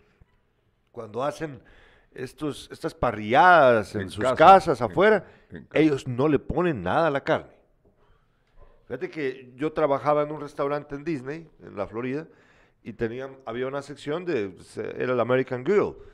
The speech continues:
Speaker 1: Entonces ahí le ponían, eh, lo que,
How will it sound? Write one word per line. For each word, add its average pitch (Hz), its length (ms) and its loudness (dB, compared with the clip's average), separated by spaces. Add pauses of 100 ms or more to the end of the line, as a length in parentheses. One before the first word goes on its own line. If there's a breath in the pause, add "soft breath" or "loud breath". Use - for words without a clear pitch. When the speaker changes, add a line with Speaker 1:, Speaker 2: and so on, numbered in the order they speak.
(260 loud breath)
Speaker 1:
Entonces 117 460 -12
ahí 117 180 0
le 143 120 -2
ponían, 120 720 -8
eh, 92 680 -10
lo 98 200 -14
que, - 260 -20